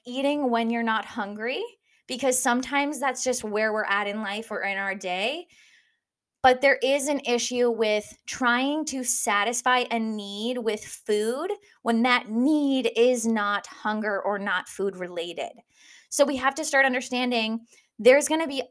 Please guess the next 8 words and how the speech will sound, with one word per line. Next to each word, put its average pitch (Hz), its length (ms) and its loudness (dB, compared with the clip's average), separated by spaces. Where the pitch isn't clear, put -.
times 240 600 -2
where 220 580 2
we 269 120 -4
have 226 320 2
these 262 240 -6
urges 220 420 0
to - 120 -4
overeat 214 720 -6